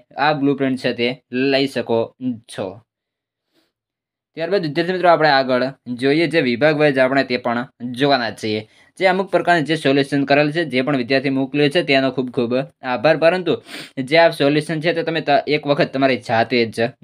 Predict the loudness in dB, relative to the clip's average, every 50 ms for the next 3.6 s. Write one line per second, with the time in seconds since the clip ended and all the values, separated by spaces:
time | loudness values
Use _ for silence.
0 | -6 -4 -2 -2 0 0 -2 -2 0 -2 -4 -4 -4 -12 -20 -20 _ _ -12 -8
1 | -8 -6 0 0 0 2 4 2 2 2 2 0 -2 -2 0 0 0 2 0 0
2 | 0 0 0 0 -2 -2 -4 -4 0 0 0 0 0 -4 -8 -8 -10 _ _ -8
3 | -4 -4 -2 -2 -2 -4 -4 -8 -12 -14 -16 -20